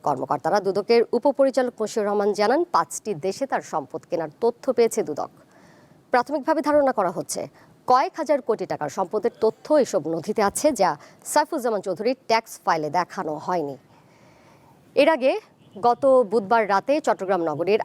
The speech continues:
আগ্রাবাদ থেকে সাইফুজ্জামানের সহযোগী আব্দুল আজিজ ও উৎপল পালকে গ্রেপ্তার করে দুদক। তাদের কাছে পাওয়া নথিতে সিঙ্গাপুর, সংযুক্ত আরব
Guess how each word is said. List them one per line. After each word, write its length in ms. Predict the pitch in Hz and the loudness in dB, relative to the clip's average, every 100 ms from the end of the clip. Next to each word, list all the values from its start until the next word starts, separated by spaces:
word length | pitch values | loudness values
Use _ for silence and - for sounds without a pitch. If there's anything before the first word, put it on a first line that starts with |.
| 220 | 0
আগ্রাবাদ 320 | 208 226 247 - | 0 -2 -4 -2
থেকে 160 | 254 247 | 0 2
সাইফুজ্জামানের 640 | 254 269 220 220 208 208 185 - - | 0 0 0 2 2 0 -2 -8 -4
সহযোগী 440 | 262 220 160 135 143 - | -2 0 -4 -8 -6 0
আব্দুল 260 | 208 202 226 | 0 0 -2
আজিজ 200 | 190 180 180 | -2 -2 -4
ও 20 | - - | -4 -4
উৎপল 320 | 247 - 233 214 | -6 0 0 2
পালকে 240 | 175 139 156 | 0 -2 -6
গ্রেপ্তার 280 | 143 143 151 139 | -6 -6 -6 -6
করে 120 | 147 156 | -6 -2
দুদক। 240 | 175 262 _ 175 | 0 -2 _ 0
তাদের 220 | 156 170 185 | 0 -2 -6
কাছে 180 | - 233 | -6 -2
পাওয়া 180 | 220 226 220 | 2 2 2
নথিতে 320 | 196 220 254 254 - | -2 -2 0 0 0
সিঙ্গাপুর, 400 | 240 247 254 254 - - | 0 2 2 2 0 -4
সংযুক্ত 440 | 175 165 160 - 175 - 185 | -4 -4 -10 -6 -6 0 0
আরব 180 | 190 | 0